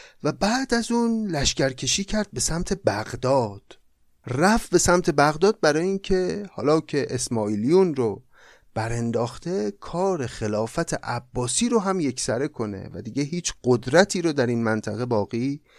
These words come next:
نگذاره. اومد سمت بغداد و با سپاهیان خلیفه عباسی هم جنگید و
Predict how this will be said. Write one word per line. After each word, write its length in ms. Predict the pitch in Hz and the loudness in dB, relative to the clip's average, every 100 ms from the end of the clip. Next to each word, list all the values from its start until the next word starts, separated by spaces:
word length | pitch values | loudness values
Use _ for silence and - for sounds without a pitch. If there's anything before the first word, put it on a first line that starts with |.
| - - _ _ - | -20 -20 _ _ -2
نگذاره. 560 | 117 120 101 - 98 | 0 0 -2 -8 -6
اومد 320 | 113 202 240 | -2 2 2
سمت 320 | - 208 196 - | 2 2 2 2
بغداد 520 | 143 131 143 180 180 | 2 2 2 2 2
و 40 | |
با 120 | 151 | 0
سپاهیان 680 | 127 117 120 110 113 131 135 | 0 -2 -2 -2 0 0 -2
خلیفه 520 | 127 104 104 - 127 | -4 -4 -2 2 2
عباسی 440 | 104 - 101 - 120 | 2 -2 -4 -2 -4
هم 140 | 110 | -4
جنگید 680 | 98 101 104 104 139 190 196 | -4 -6 -6 -6 -2 2 4
و 240 | 202 208 | 4 4